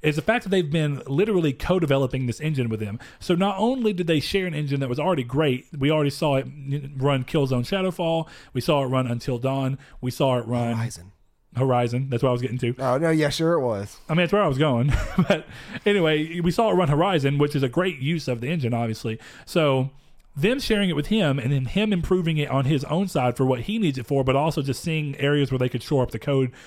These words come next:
Speaker 1: to make it that much more, uh, you know, uh, what, what's the wording here?
Speaker 2: Polished?
Speaker 1: Optimized and polished.
Speaker 2: Yeah.
Speaker 1: Uh, I think it, you know, one of the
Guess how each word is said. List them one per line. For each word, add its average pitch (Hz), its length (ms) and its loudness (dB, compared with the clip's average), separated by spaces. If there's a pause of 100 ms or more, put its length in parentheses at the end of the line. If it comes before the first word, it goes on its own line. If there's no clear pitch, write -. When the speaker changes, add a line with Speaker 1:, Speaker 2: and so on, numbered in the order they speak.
Speaker 1:
to - 100 -6
make 135 140 2
it 131 80 -4
that 127 160 -2
much 127 180 0
more, 127 480 2 (360)
uh, 117 200 0
you 127 240 -4
know, 113 220 -2 (140)
uh, 131 80 -6
what, 131 200 -2
what's 131 180 -2
the 123 60 -4
wording 113 360 0
here? 117 160 0
Speaker 2:
Polished? 214 380 0
Speaker 1:
Optimized 127 560 0
and 117 60 0
polished. 135 380 2
Speaker 2:
Yeah. 156 220 0 (160)
Speaker 1:
Uh, 143 240 2 (360)
I 190 80 2
think 285 200 0
it, 247 200 0
you 185 80 2
know, 170 140 2
one 151 320 0
of 285 80 0
the 214 160 2